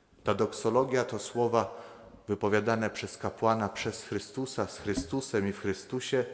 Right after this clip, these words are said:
Tobie, Boże Ojcze Wszechmogący, w jedności Ducha Świętego, wszelka cześć i chwała".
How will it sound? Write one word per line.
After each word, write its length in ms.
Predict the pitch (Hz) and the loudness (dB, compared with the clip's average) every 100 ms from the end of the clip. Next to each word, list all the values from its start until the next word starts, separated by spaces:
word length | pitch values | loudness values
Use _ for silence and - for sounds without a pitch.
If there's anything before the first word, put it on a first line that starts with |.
| - - - | -12 -14 2
Tobie, 340 | 131 127 113 | 2 4 2
Boże 460 | 98 117 107 110 - | 4 4 4 0 2
Ojcze 400 | 123 127 127 110 | 2 2 0 -4
Wszechmogący, 1040 | - - - - 110 107 113 113 - 104 95 - - | -2 -2 -2 -2 0 2 0 0 -4 -6 -6 -12 -10
w 40 | 90 | -6
jedności 520 | 82 92 95 - 95 | -4 -2 -4 -6 -10
Ducha 360 | 90 101 95 | -8 -8 -6
Świętego, 580 | 90 - 101 92 104 95 | -6 -4 -4 -2 -2 -2
wszelka 520 | 85 - 131 135 120 | -2 0 0 0 -2
cześć 400 | 107 123 113 - | -2 0 -2 -4
i 40 | 101 | -10
chwała". 480 | - 110 101 82 | -8 -4 -2 -4